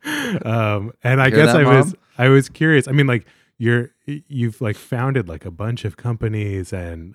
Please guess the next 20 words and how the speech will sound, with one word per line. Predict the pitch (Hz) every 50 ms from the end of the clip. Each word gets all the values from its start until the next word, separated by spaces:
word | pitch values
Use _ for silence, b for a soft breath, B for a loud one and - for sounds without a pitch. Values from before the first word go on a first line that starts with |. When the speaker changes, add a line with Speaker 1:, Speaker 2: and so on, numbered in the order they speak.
| _ -
Speaker 1:
I | 101
mean, | 92 87 85 98 - _ _
clear, | _ - 120 117
and | 110 104 101 101 107
I'm, | 104 110 123 120 b b b b
I | - 131
guess | 147 170 -
I | 175 147 143
also | 131 131 143 - - 139
was | 120 113
thinking | - 131 120 117
about | 110 104 107 104
your | 98 101 98
experience | 90 - - - 117 113 107 101
as | 110 101 95
a | 98
Marine, | 90 92 92 92 92 95 113 120 113 107 98 98
where, | 92 92 92
Speaker 2:
Yeah. | 90 90 87 82 71
Speaker 1:
like, | 69